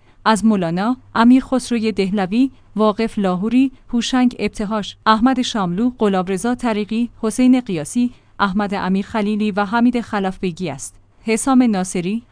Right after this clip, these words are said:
علیرضا افکاری و مهیار علیزاده آهنگسازان قطعات این تور کنسرت هستند. راه‌های دسترسی به مکان اصلی کنسرت، زمان دقیق، نحوه تهیه بلیت و دیگر اطلاعات تکمیلی به زودی اعلام می‌شود.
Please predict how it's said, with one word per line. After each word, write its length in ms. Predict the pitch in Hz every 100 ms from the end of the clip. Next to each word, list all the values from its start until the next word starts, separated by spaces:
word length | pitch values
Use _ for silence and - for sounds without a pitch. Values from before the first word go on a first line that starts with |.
| -
علیرضا 480 | 208 220 220 214 -
افکاری 460 | 202 - 208 190
و 140 | 185 175
مهیار 380 | 170 185 262
علیزاده 580 | 247 196 175 170 220 226
آهنگسازان 720 | - 190 185 175 185 160 226 240
قطعات 460 | 233 226 - 247 233
این 240 | - 254
تور 180 | 247 208
کنسرت 540 | 208 170 - 196 190
هستند. 420 | 156 - 147 - - _ _
راه‌های 500 | 180 214 214 285 254
دسترسی 560 | 220 196 196 208 - 226
به 100 | 190
مکان 420 | 180 185 240 233 -
اصلی 380 | 208 247 247
کنسرت، 640 | 240 180 165 196 165 - - -
زمان 400 | 262 294 330 294
دقیق، 340 | 233 208 254 - -
نحوه 460 | 208 226 220 262 240
تهیه 520 | - 190 180 240 226
بلیت 360 | 180 170 208 -
و 100 | 196
دیگر 320 | 190 190 214 -
اطلاعات 580 | 247 254 233 - 262
تکمیلی 560 | 277 233 202 208 185 202
به 140 | 214
زودی 320 | 202 220 226 247
اعلام 320 | 202 196 151
می‌شود. 380 | 143 135 127